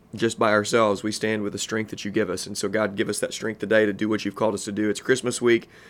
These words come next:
We got a lot of great things ahead of us this week. And, uh, we just wanna thank you ahead of,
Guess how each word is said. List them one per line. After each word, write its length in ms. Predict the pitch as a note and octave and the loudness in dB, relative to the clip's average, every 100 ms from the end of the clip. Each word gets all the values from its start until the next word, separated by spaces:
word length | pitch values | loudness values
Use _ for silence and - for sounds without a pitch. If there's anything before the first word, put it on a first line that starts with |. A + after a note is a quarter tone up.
| - - | -14 4
We 60 | |
got 100 | B2+ | 4
a 20 | |
lot 200 | G#2+ G#2+ | 6 4
of 100 | G#2 | 2
great 340 | F#2+ A2 A#2 - | 0 4 4 4
things 240 | A2+ A2 | -2 -2
ahead 200 | G2+ G#2+ | -2 0
of 60 | G2 | -2
us 80 | F#2+ | -2
this 180 | G2 - | -4 -2
week. 240 | G#2 - _ _ - | -2 -4 _ _ -8
And, 280 | A#2 G#2 G2 | -4 -2 0
uh, 200 | G2 F#2 | 0 0
we 80 | B2 | -2
just 140 | A#2 | -2
wanna 140 | A2+ G2+ | -4 -4
thank 200 | A2 A2+ | -4 -2
you 120 | G#2 | -2
ahead 240 | G2 A#2+ | 2 2
of, 80 | A2 | 2